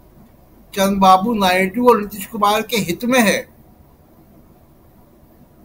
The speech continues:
वरना इनकी पार्टियां टूट जाएंगी।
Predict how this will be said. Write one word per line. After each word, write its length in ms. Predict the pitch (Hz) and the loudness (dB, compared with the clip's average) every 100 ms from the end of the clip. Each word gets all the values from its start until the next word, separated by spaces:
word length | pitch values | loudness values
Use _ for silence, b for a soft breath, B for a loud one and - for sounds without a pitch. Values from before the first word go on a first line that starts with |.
| - _ - - - - - - - - - - - - - - | -20 _ -20 -20 -20 -20 -20 -20 -20 -20 -20 -20 -20 -20 -20 -8
वरना 340 | 151 190 269 | -4 0 2
इनकी 280 | 285 269 269 | 2 2 -2
पार्टियां 440 | 240 233 226 247 | 4 4 6 2
टूट 260 | 240 233 185 | 0 -2 -2
जाएंगी। 520 | 175 135 117 101 - | -2 -4 -10 -16 -20